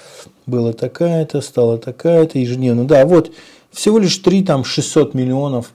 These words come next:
пользователей, м, э, этого кошелька. То есть из семьсот миллионов, ну, представьте себе, сколько сейчас, из семьсот миллионов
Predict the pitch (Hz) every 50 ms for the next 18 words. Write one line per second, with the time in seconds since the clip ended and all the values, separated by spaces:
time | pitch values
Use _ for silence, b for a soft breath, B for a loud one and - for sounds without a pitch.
0 | _ - 151 156 156 139 127 127 120 120 117 - 131 117 117 117 113 113 113 -
1 | - 120 117 117 113 113 113 110 110 110 110 110 110 110 110 110 110 110 107 110
2 | 110 - - _ _ _ _ _ _ _ _ _ _ _ _ _ _ _ _ _
3 | _ _ _ _ _ - _ - 147 139 143 131 123 120 - 113 - - 123 117
4 | - 123 - - - b b b b b b b b b - 135 117 - - 214
5 | 180 151 131 117 113 107 - _ _ _ _ _ _ _ - - - 143 143 131
6 | - - 151 139 123 - - - 123 127 131 131 127 135 156 196 226 220 202 180
7 | - - - - b b b b b b _ _ _ - 143 143 127 135 127 113
8 | - - 151 151 151 - 123 - - 123 123 120 113 - - 127 117 - 107 -
9 | - - 113 - - 117 - - 135 131 - - 147 143 139 135 131 135 143 156
10 | 175 175 160 139 127 - -